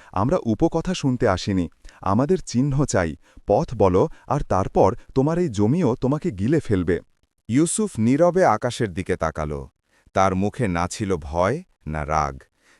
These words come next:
ছিল শুধু একটি গভীর আপনত্ব, যেন সে জানে যে এই রাতে খুব গুরুত্বপূর্ণ কিছু ঘটতে চলেছে এবং সে তার দর্শক নয়,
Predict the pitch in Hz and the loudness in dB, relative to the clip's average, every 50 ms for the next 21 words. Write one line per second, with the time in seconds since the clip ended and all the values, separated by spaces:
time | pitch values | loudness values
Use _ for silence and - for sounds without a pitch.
0 | _ - - 180 180 190 190 - - 180 180 165 190 196 175 - - 185 160 98 | _ -6 -2 0 2 2 0 0 0 -4 -2 0 2 2 0 0 -2 -4 -4 -2
1 | 98 104 104 95 127 151 139 117 92 85 - 92 90 87 82 - _ _ - 76 | 0 -2 0 0 0 0 0 2 0 0 0 -2 -2 -2 -4 -6 _ _ -8 -8
2 | 67 65 - _ _ _ _ _ - - 78 95 90 92 92 - - 95 80 69 | -8 -10 -14 _ _ _ _ _ -10 -4 -2 0 0 0 -2 -4 -4 -6 -4 -2
3 | 85 87 104 139 143 85 73 - _ _ _ - 101 117 117 - - 104 120 156 | -2 -2 0 0 -2 -4 -6 -8 _ _ _ -6 -2 -2 -2 0 0 0 2 2
4 | 175 151 147 135 - 160 147 - - 165 147 104 78 - 110 131 175 196 _ - | 2 2 2 0 0 -2 -4 -4 -2 -4 -4 -4 -4 -2 0 0 0 0 _ 0
5 | 196 - - 156 143 139 131 - - 110 - 117 92 80 95 98 90 _ - 95 | 0 0 0 0 0 0 0 -2 -2 -4 -4 -6 -6 -4 -4 -6 -4 _ -4 -4
6 | - 95 87 80 80 - - - 73 67 - _ _ _ _ _ - 95 95 95 | -2 -2 -2 -2 -4 -4 -6 -8 -8 -10 -10 _ _ _ _ _ -4 -2 0 0
7 | 95 92 - - - 104 92 - - 87 85 73 65 82 85 90 - - - 107 | -2 -2 -4 -4 -4 -2 -2 -2 -2 -2 -4 -2 -2 -2 -2 -2 -2 -4 -4 -4
8 | 95 - 85 85 98 123 113 76 | -4 -2 -2 -2 0 0 -2 -4